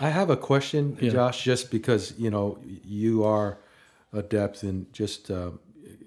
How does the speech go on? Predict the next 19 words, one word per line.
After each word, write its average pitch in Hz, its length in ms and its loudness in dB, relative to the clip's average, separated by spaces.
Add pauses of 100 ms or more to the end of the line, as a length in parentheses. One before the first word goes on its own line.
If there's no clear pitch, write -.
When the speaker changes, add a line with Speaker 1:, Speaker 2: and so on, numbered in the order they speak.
(120)
Speaker 1:
'cause 117 200 0
hip 147 200 8
hop 117 240 4
is, 117 360 2
is, 98 400 -6
is, 95 380 -6 (440)
has 110 180 0
become, 98 680 -2 (200)
uh, 92 260 -6 (420)
such - 440 -2
a, - 40 2
a 98 200 -4
wide 101 440 0
range, 98 520 -6
right? 92 280 -6
Speaker 2:
Mm-hmm. 131 80 -4
Speaker 1:
I 123 40 0
mean, 101 180 0
I, 101 140 -4